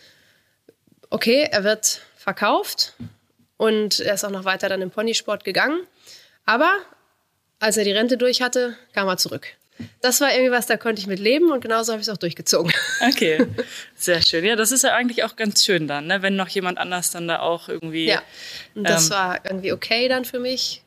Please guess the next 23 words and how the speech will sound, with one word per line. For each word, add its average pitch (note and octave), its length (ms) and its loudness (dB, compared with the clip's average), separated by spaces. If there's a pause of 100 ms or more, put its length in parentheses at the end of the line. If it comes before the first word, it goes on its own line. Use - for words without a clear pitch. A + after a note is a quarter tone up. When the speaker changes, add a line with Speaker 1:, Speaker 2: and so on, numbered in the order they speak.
(120)
Speaker 1:
und, G3+ 440 -4
äh, G3+ 320 -4 (580)
ich - 80 -20
glaube, F#3+ 180 0
er F#3 60 0
hatte - 180 -2
auch F#3 80 -4
eine F#3+ 140 -4
gute F#3+ 220 -4
Zeit. G3 460 -4
Speaker 2:
<laughs> - 880 -2
Speaker 1:
Und F#3+ 100 2
dann F#3+ 160 0
kam D#4 160 2
er D4+ 140 2
wieder. F3+ 160 -4 (260)
Speaker 2:
Und A3+ 160 4
wie C4 80 6
ging's B3 240 4
dann A3+ 220 2 (100)
nach G#3 240 0
ihm G3 360 -2 (100)
weiter? G3 400 0